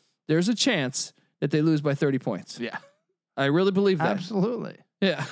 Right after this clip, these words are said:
Speaker 2: You see when U N C needed to turn it on and they just
Speaker 1: I mean, it's, th-, that's one thing I will hint on. Like, I just don't like this football anymore.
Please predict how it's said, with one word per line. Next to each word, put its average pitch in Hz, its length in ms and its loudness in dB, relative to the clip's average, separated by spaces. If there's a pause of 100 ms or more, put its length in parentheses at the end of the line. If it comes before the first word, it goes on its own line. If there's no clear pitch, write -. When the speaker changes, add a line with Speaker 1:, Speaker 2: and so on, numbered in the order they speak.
(240)
Speaker 2:
You 254 80 -2
see 254 160 -2
when 196 260 0
U 190 140 4
N 220 180 -2
C 202 520 -2
needed 180 300 0
to 160 80 2
turn 185 240 0
it 185 80 0
on 196 340 0
and 143 220 -4
they 131 100 -2 (1120)
just 175 400 -2 (200)
Speaker 1:
I 160 100 2
mean, 160 340 0
it's, 185 300 -2
th-, 226 140 -2
that's - 260 -2
one 208 180 2
thing 180 220 0
I 135 220 0
will 151 240 2
hint 151 340 -2
on. 143 300 0
Like, 117 300 -6 (680)
I 143 300 -8
just - 320 -2
don't 175 200 0
like 117 300 -2
this 107 160 -6
football 110 460 -4
anymore. 98 480 -6